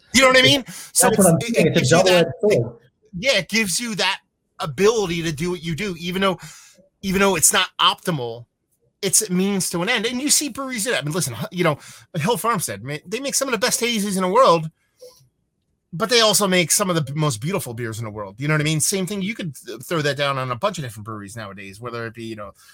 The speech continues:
Speaker 1: Trillium or Fox Farm or whatever. They keep the lights on with a lot of different hazy.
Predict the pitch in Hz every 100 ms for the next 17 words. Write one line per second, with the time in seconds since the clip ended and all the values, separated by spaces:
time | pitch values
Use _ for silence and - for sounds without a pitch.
0 | _ - 131 127 127 131 131 127 127 127
1 | 117 104 - _ 151 143 - 151 139 135
2 | 170 156 127 110 131 135 135 - 190 -
3 | 214 147 135 - 123 123 123 117 117 120
4 | 117 117 120 113 120 113